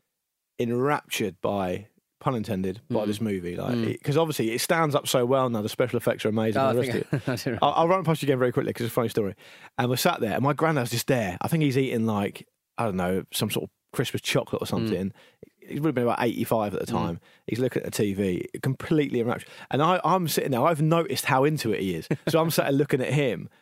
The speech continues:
Speaker 1: looking at my sister, and we're, like, laughing.
Speaker 2: <laughs>
Speaker 1: And I say to my grand, and, and the scene comes along where the, the electric fences go down,
Speaker 2: Yeah.
Speaker 1: and you see the T-Rex's big claw
Speaker 2: Mm.
Speaker 1: just sort of over the top of the fence, start to pull the fence down to walk through. And I looked at my granddad,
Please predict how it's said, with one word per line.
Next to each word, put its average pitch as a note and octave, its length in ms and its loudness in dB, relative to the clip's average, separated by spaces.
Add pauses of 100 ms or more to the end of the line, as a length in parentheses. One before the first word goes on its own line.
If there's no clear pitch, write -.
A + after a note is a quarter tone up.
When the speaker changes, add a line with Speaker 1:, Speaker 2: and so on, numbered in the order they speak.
Speaker 1:
looking C3 280 2
at A#2+ 140 -2
my A#2 140 0
sister, - 340 0
and G2 160 0
we're, G#2+ 140 0
like, F3+ 120 4
laughing. A#2 420 0
Speaker 2:
<laughs> D3+ 380 -2
Speaker 1:
And C#3+ 140 4
I D3+ 60 6
say E3+ 220 2
to C#3+ 100 -2
my C3 100 2
grand, B2+ 260 0
and, C3 120 -2
and D3 100 0
the C#3 240 -2
scene A3 300 2
comes D3+ 240 2
along C3+ 320 2
where C3 320 4
the, C3 420 0 (400)
the C#3 60 4
electric D#3+ 320 2
fences E3+ 400 0
go A#2 180 2
down, F#2+ 300 -2
Speaker 2:
Yeah. G2+ 160 0 (100)
Speaker 1:
and C3+ 140 0
you C#3+ 40 2
see D3+ 120 -2
the D3+ 80 2
T-Rex's E3 720 0
big D3+ 240 2 (160)
claw B2 580 2 (180)
Speaker 2:
Mm. G#2 320 -2
Speaker 1:
just D3 200 2
sort D#3+ 160 2
of C#3 160 -4 (120)
over E3 160 4
the D#3 100 4
top D#3 240 2
of D3 40 4
the C3+ 80 2
fence, C3+ 380 0
start C#3+ 400 0
to C#3 80 0
pull D3+ 180 2
the C3+ 80 0
fence D3 280 0
down A#2+ 160 2
to C3 100 -2
walk C3 220 0
through. C3 120 0 (240)
And C#3 80 4
I D#3 60 4
looked F3 180 2
at F3+ 60 0
my D#3 80 4
granddad, C3 520 2